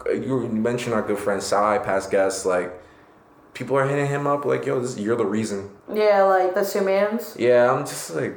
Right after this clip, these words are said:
Speaker 2: I'm
Speaker 1: "Are
Speaker 2: like,
Speaker 1: you
Speaker 2: "Bro,
Speaker 1: serious
Speaker 2: like,
Speaker 1: right now?"
Speaker 2: y'all are sick, bro. Like, that's, like, what?" Like,
Speaker 1: Bro, I had to take a break off Twitter for, like, a, like, I'm still not on right
Speaker 2: Bro,
Speaker 1: now.
Speaker 2: even
Speaker 1: Like, I
Speaker 2: I G,
Speaker 1: was
Speaker 2: like,
Speaker 1: good.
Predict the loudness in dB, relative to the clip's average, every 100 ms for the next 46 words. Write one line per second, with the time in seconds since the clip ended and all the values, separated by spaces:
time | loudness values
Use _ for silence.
0 | -6 -2 0 2 2 4 4 4 4 4
1 | 4 4 4 4 2 0 -6 -2 2 2
2 | 0 0 4 4 2 0 0 0 0 -2
3 | -10 -12 -4 0 0 0 0 0 0 0
4 | 6 6 6 2 -8 -4 0 2 2 0
5 | -2 -2 -2 -2 0 -2 -4 -4 -2 0
6 | -2 -6 -4 0 0 -2 -8 -4 -4 -2
7 | -4 -2 -6 -4 -2 0 0 -4 -4 -4
8 | -4 2 4 6 4 2 2 4 4 4
9 | 2 0 0 2 4 4 4 2 0 -2